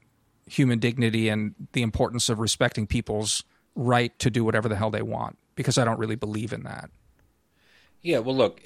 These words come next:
Speaker 2: technocracy doesn't work even on its own terms. So putting aside the moral normative commitments that I have about,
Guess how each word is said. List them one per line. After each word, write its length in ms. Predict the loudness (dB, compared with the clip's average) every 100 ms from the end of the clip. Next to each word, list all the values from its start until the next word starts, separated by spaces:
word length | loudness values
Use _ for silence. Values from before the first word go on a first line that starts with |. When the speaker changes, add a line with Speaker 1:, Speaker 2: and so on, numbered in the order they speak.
| -10
Speaker 2:
technocracy 680 | -4 -2 -2 -2 -4 -4 -2
doesn't 320 | 0 0 -2
work 360 | 0 -2 -2 -8
even 220 | -6 -4
on 120 | -4
its 180 | -6 -6
own 220 | -6 -6
terms. 480 | -6 -4 -4 -6 -6
So 100 | -6
putting 320 | -2 0 0
aside 400 | -2 0 0 0
the 60 | -2
moral 360 | -2 -2 -2
normative 500 | -2 -4 -4 -4 -6
commitments 500 | -8 -10 -10 -12 -10
that 120 | -6
I 140 | -6 -6
have 280 | -6 -6 -6
about, 400 | -4 -2 -4